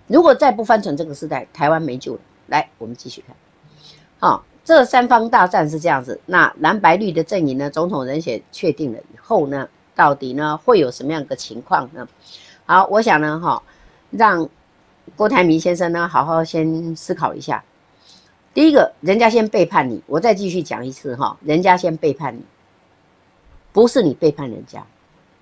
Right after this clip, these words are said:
所以你不，没有，不，不需要背负背叛的罪名，不需要。我们来一个挺郭大联盟，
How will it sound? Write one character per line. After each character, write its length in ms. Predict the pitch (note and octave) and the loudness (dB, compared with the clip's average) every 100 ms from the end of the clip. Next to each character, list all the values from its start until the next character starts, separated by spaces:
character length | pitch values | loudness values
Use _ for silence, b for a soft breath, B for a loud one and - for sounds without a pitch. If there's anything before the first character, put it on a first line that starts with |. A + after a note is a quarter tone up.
| _ _ _ _ | _ _ _ _
所 160 | - C4 | 4 4
以 60 | |
你 120 | A3+ | 6
不， 220 | D3+ D#3 D#3+ | 0 -2 -4
没 300 | D#3+ G3+ D4 | 0 2 4
有， 140 | E3+ C#3 _ | 2 0 _
不， 160 | C#4 C4 - - | -2 -2 -4 -4
不 120 | D4 | -2
需 100 | D4 | 2
要 120 | B3+ | 2
背 240 | G#3+ A3+ A3 | 2 0 0
负 100 | G#3+ | -2
背 240 | - G#3 | 0 0
叛 180 | - D#3+ | 0 -2
的 100 | C3+ | -2
罪 180 | E3 B2+ | -4 -8
名， 180 | G2+ - _ _ _ _ _ _ _ _ _ _ _ _ _ | -8 -18 _ _ _ _ _ _ _ _ _ _ _ _ _
不 140 | F#3+ | -2
需 220 | D#3 D3+ C3+ | -2 -4 -8
要。 140 | - _ _ _ _ _ _ _ _ | -10 _ _ _ _ _ _ _ _
我 120 | - E3+ | 0 2
们 140 | G#3+ | 4
来 160 | G3 A#3 | 4 4
一 40 | |
个 100 | G#3 | 2
挺 260 | F3+ F3+ D3+ | 2 2 2
郭 200 | F#3 F#3 | 4 4
大 180 | F#3 | 4
联 160 | C3+ B2+ | 2 -2
盟， 180 | A#2+ | -10